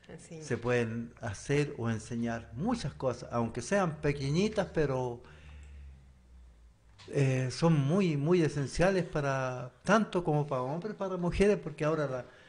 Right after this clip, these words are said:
Speaker 2: las mujeres también, pues, y las mujeres también trabajan en,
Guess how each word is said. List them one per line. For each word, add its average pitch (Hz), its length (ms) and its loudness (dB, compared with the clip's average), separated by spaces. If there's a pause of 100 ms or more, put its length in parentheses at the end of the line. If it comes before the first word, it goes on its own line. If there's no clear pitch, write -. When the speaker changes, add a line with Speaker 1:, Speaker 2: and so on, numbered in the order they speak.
(240)
Speaker 2:
las 131 140 2
mujeres 156 400 2
también, 127 480 0
pues, - 200 -6
y 151 60 0
las 120 120 -2
mujeres 117 480 -4
también 139 500 -4 (120)
trabajan 139 520 0
en, 120 460 -10